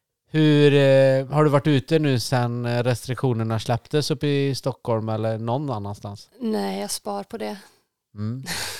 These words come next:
Speaker 1: Det är, eller, ja. Men det är bara att se på T V och kolla nu. Nu är ju suget enormt.
Speaker 2: Ja, det är verkligen det. Ehm, jag ser fram emot, vi har ju, eh, jag ska jobba Mello nu nästa helg.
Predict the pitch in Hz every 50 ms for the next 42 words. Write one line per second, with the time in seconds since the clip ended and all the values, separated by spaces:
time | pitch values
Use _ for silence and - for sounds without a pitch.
0 | - - _ - 220 - _ - - - 123 123 120 113 113 117 113 113 117 117
1 | 117 120 123 135 127 120 123 131 131 123 _ _ _ _ _ _ - 135 147 147
2 | 147 147 147 131 127 151 143 143 135 - - 139 120 - 123 - - 143 131 117
3 | 110 104 117 127 135 127 127 123 123 120 117 113 113 113 110 110 - - - 123
4 | 110 104 107 117 120 123 107 95 101 110 117 120 117 110 110 110 - - - 110
5 | 101 98 101 101 - - 101 104 113 117 107 101 101 _ _ - _ - 254 247
6 | 233 226 214 214 208 185 208 208 202 202 196 196 196 190 - 202 202 202 196 196
7 | 202 190 _ _ _ _ _ _ _ _ _ _ _ _ _ _ - 214 208 208
8 | 202 202 202 196 196 202 208 196 208 - - - 214 233 214 - 233 - - 220
9 | 214 214 214 214 214 208 202 202 - - 214 226 214 214 214 214 208 208 208 202
10 | 202 196 190 196 - - - - - - - - 135 - - 226 208 - - 226
11 | 226 226 226 190 185 208 202 208 202 208 196 190 190 196 196 208 220 220 208 202
12 | 196 196 202 190 - - 196 190 196 202 202 202 190